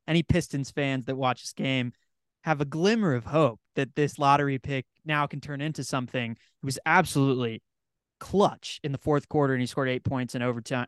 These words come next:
overtime with those two kind of dagger threes back to back. And then the other game, I, I'm thinking about that first game of the N B A season where Damian Lee went absolutely off. And it's like, how do we get these? That's what you want, right?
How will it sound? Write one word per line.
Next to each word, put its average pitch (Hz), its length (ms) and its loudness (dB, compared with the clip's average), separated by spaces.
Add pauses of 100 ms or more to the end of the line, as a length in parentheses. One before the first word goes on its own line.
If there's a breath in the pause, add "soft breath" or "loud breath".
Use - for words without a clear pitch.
overtime 143 480 0
with 123 140 -6
those 120 200 -4
two 143 220 -4
kind 135 160 -4
of 110 80 -10
dagger 117 320 -4
threes 120 300 -6
back 123 200 0
to - 100 -12
back. 123 260 0 (260 soft breath)
And 202 60 6
then 180 100 8
the 165 120 10
other 180 140 8
game, 139 280 6
I, 135 240 4
I'm 131 320 -2 (360)
thinking 156 200 2
about 139 160 4
that 127 240 -4
first 156 200 0
game 147 220 0
of 131 80 -2
the 131 80 0
N 135 100 0
B 131 100 0
A 131 60 0
season 139 520 -2 (180)
where 156 120 -2
Damian 160 400 4
Lee 160 180 2
went 131 180 2
absolutely 147 600 -2
off. 151 300 0
And 135 100 -6
it's 127 100 -8
like, 127 140 -6
how 156 140 2
do 170 40 0
we 160 140 -2
get 135 280 -2
these? 135 380 -6 (720)
That's 254 180 -2
what 240 100 -2
you 170 120 0
want, 147 300 0
right? 135 300 0